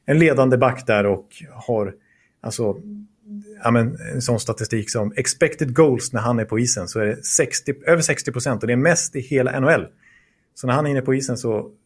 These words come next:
förväntas Colorado göra drygt sextio procent av målen, och det är ingen annan som har så starka siffror. Så att Cale Makar på de femton matcherna han spelat den här säsongen har visat att han,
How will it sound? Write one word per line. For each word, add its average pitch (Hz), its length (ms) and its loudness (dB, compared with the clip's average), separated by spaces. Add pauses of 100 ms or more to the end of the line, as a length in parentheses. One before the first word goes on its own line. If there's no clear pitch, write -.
(100)
förväntas 110 520 -4 (260)
Colorado 117 360 0
göra 101 280 0 (240)
drygt 123 220 2
sextio - 280 -2
procent 110 260 -4
av 107 60 0
målen, 117 280 2
och 98 80 -4
det 110 60 -2
är 117 40 -2
ingen 110 200 -2
annan 101 220 -2
som 104 120 -8
har 117 160 -2
så - 140 -10
starka 95 300 -6
siffror. 92 300 -10
Så - 100 -10
att 90 80 -10 (140)
Cale 117 160 -2
Makar 113 260 2
på - 100 -8
de 117 80 0
femton 127 300 0
matcherna 120 200 2
han 113 100 0
spelat 165 300 2
den 143 60 -2
här 107 60 -2
säsongen 98 360 -6 (360)
har 104 100 -4
visat 104 340 -4
att - 140 -16
han, 101 240 -2